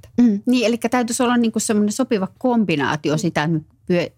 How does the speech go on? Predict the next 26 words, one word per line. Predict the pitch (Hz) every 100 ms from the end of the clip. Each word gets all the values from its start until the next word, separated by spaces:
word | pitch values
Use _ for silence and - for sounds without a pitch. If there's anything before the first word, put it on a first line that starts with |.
| -
kyetään | - 220 214 151 147
niinku | 147 160 170
hyödyntämään | 175 160 151 131 143 143
sitä | 160 - 147
meidän | 151 151
olemassa | 175 170 151 151 -
olevaa | 147 151 147 147
osaamista, | 180 180 170 151 151 147 175 - - - -
plus | 254 233
sitten | - 160 - 135
niinku | 139 160
sopivasti | - 175 156 135 151 165
semmoista | - 117 104 - - -
uuden | 180 165 147 -
oppimista | 160 - 98 95 160 -
koko | - - -
ajan, | 82 78
että | -
saadaan | 95 120 156
pidettyä | 156 139 139 - - -
tavallaan | 104 82 85 185
sitä | 196 165 - - - 247 -
niinku | 202 196 - - 90 - -
vireys-, | 269 220 175 160 - -
vireyttäkin | 208 247 240 185 180 - 156 160 143 -
yllä | 165 147 143